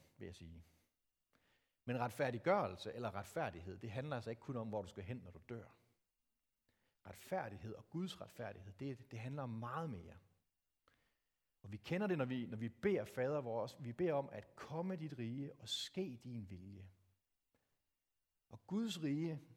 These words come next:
det er retfærdighed, og det er fred, og det er glæde ved Helligånden. Guds rige er retfærdighed. Og det er ikke kun det her med, hvor vi skal hen, når vi dør. Guds retfærdighed,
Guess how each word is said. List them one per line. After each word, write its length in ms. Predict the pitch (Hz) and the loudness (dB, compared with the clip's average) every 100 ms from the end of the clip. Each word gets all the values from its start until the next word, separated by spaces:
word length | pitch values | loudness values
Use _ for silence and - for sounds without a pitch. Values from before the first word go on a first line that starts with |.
| - _ _ - | -20 _ _ 2
det 140 | 156 | 6
er 160 | 143 120 | 6 4
retfærdighed, 640 | 120 - 151 101 92 98 - _ _ | -2 -2 0 0 -2 -10 -12 _ _
og 120 | 127 | -2
det 120 | 131 123 | -2 -6
er 40 | |
fred, 360 | - 127 135 151 - | -4 -2 0 -2 -6
og 100 | - | -4
det 120 | 117 120 | -2 -2
er 40 | |
glæde 280 | 110 123 127 | -2 -2 -2
ved 60 | |
Helligånden. 520 | 110 135 135 101 - - _ _ _ _ _ _ _ _ _ | -4 -6 -6 -10 -14 -20 _ _ _ _ _ _ _ _ _
Guds 260 | 175 - | -4 0
rige 160 | 165 170 | 0 2
er 100 | 120 | 0
retfærdighed. 560 | 127 - 143 95 98 - - _ _ _ _ _ _ | -4 -6 -8 -8 -12 -14 -20 _ _ _ _ _ _
Og 100 | - | -2
det 100 | 160 | 4
er 40 | 156 | 4
ikke 160 | 156 | 2
kun 220 | - 165 | 0 0
det 100 | 151 | 2
her 100 | 131 | 0
med, 160 | 127 113 | 0 0
hvor 180 | 117 120 | 0 0
vi 80 | 104 | 0
skal 140 | 107 | -2
hen, 80 | 120 | -4
når 80 | 92 | -4
vi 100 | 104 | -6
dør. 220 | 123 107 - _ _ _ _ _ _ | -8 -10 -16 _ _ _ _ _ _
Guds 360 | _ 160 175 - | _ -4 -2 -4
retfærdighed, 720 | 110 - - 120 98 98 104 | -4 -4 -2 -2 -4 -12 -18